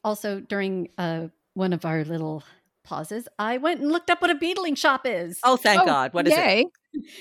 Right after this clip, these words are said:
Speaker 1: It's a place where cloth is beaten with hammers to force fibers together and create, like, a linen-like effect. So it's also kind of a,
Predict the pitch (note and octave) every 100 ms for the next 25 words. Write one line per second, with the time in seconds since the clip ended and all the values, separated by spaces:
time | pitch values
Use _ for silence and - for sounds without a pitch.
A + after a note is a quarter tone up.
0 | C#4 - C#4+ D4+ G4+ D#4 D4+ D#4+ C#4 A#3+
1 | G#3+ - B3+ - A#3 - - F4 D#4 E4+
2 | D#4+ D#4+ D4 D#4 - C#4 - F4+ G4+ -
3 | - C#4 C#4 C#4+ D4 D4 - - - B3+
4 | A#3+ A#3+ A#3+ - C4+ A3+ G#3+ - G#3 G3
5 | - A#3 G#3 F#3 E3 D#3+ F3+ G#3+ A3+ A3
6 | B3+ - A#3+ - C4+ G#4+ _ - _ _
7 | _ - _ - - C4 A#3 A3 G#3 F#3+
8 | - _ A#3+ A#3 - G#3+ A#3 C#4 C4 -
9 | B3 A3 G#3+ G3 F#3+ - - G#3+ G3 F#3
10 | F3 E3